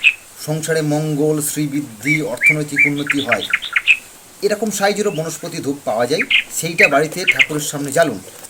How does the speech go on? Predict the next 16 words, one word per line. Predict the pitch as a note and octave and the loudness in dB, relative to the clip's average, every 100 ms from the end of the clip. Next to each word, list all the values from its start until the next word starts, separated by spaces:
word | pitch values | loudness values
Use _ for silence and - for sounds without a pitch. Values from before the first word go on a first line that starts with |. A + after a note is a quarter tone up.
| - | -14
খুব | - G#3+ D3 | -2 -2 -2
ভালো | - D#3+ | -2 0
হবে, | D3+ D3+ A3 - - | 0 0 -2 -6 -10
খুব | D#3+ | -10
ভালো। | - A2+ G2 - - - - - | -6 -6 -6 -10 -20 -20 -20 -6
এই | F#3 | -4
ধরনের | D3+ D#3+ E3+ - | -4 -4 -4 -8
ধূপকাঠি | A#2+ - A2+ G#2+ | -12 -10 -8 -8
জ্বালবে। | F#2+ - - - - - - | -8 -10 -16 -20 -20 -20 -6
এবার | F3+ G#3 | 0 0
আমি | G#3 | 2
সায়েন্টিফিক | - - D#3+ D3 F#3+ - - D3+ | 0 0 -2 -4 -6 -6 -6 -2
মতে | D3+ D#3 | -2 0
আসি। | C3 - A3+ - - - - - | -2 -2 -10 -12 -16 -16 -12 -8
সায়েন্টিফিক | - B2+ E3+ G#3 A3 G#3+ | -4 -2 -4 -6 -6 -4
মতে | F#3+ F#3 - - F#3+ | -4 -6 -10 -10 -4